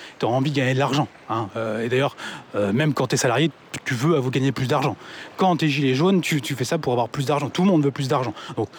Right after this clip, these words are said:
ne soyez pas, euh, choqués par le multimillionnaire. « Ah non, mon but dans la vie, c'est pas d'être multimillionnaire. » Oui, mais on s'en bat les couilles, en fait. C'est pas le sujet, tu vois.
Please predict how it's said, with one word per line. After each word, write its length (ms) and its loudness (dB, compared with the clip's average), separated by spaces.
ne 120 2
soyez 340 2
pas, 340 2
euh, 100 -2
choqués 420 0
par 280 0
le 160 -2
multimillionnaire. « 960 -2
Ah 40 0
non, 140 4
mon 100 6
but 120 4
dans 80 4
la 80 4
vie, 80 4
c'est 100 0
pas 140 0
d'être 160 2
multimillionnaire. » 600 2
Oui, 120 2
mais 80 2
on 40 2
s'en 120 -2
bat 80 0
les 80 0
couilles, 160 0
en 60 -4
fait. 140 -4
C'est 140 -10
pas 80 0
le 40 -4
sujet, 240 0
tu 80 -2
vois. 80 -2